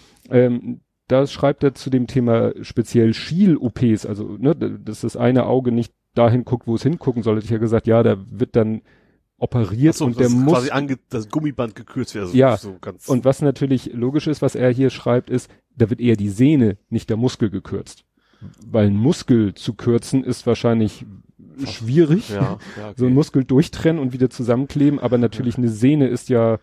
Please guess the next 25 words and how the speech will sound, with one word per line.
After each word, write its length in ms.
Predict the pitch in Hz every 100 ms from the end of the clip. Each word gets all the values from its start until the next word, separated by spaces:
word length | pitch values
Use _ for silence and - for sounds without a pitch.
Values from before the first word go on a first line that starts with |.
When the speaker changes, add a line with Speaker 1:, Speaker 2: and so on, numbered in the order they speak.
| _ _ _ _ _ -
Speaker 1:
was 400 | 110 117 - -
Festes, 640 | - 131 127 - 110 -
mehr 220 | 120 147
oder 160 | 131 110
weniger 260 | 120 113
Festes, 540 | 107 - 135 101 139 -
Speaker 2:
Ja. 40 |
Speaker 1:
was 140 | 123 123
man 160 | 113
halt, 180 | 117 110
da 60 | 113
schneidest 420 | - 123 117 -
du 60 |
ein 40 | 117
Stück 180 | - 113
Speaker 2:
Und 100 | 120
auch 40 |
Speaker 1:
raus 160 | 120 131
und 60 |
Speaker 2:
flexibel 400 | 117 110 139 98
vor 120 | 87 95
allen 100 | 90
Dingen 140 | 87
auch. 160 | 80 110
Speaker 1:
Ja. 160 | 117